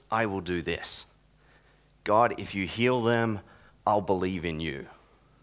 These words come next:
We often make those promises thinking that we can control God's timing.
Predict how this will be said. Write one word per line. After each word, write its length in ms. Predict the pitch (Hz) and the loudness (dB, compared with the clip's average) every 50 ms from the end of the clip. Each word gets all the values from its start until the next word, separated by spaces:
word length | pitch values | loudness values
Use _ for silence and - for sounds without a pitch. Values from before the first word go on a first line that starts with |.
| _ _ _ _ _ _ - - - - - | _ _ _ _ _ _ -20 -20 -20 -14 -6
We 100 | - 98 | -4 -2
often 240 | 98 - - 107 98 | -2 -2 -2 -4 -2
make 220 | 98 107 110 - - | -2 -4 -4 -2 -2
those 220 | 90 82 82 - | -2 -2 -2 -4
promises 760 | - - 85 82 80 78 - - 82 82 71 69 - - - - _ _ _ _ _ _ - - _ _ _ _ _ _ _ _ _ _ _ _ _ _ _ _ - | -2 -2 -2 0 -2 -4 -6 -4 -4 -4 -4 -6 -8 -10 -12 -16 _ _ _ _ _ _ -20 -20 _ _ _ _ _ _ _ _ _ _ _ _ _ _ _ _ -20
thinking 440 | - - - 104 98 98 98 90 87 | -12 -6 -4 -4 -2 -2 -2 -2 -2
that 140 | 87 76 | -2 -4
we 100 | 69 85 | -6 -8
can 160 | - - 76 73 | -8 -8 -10 -10
control 460 | - - 78 73 - 78 73 73 73 | -10 -10 -10 -8 -6 -6 -6 -6 -6
God's 300 | - 57 50 50 - - | -8 -10 -10 -10 -10 -12
timing. 360 | - - - - - - | -12 -10 -12 -12 -16 -16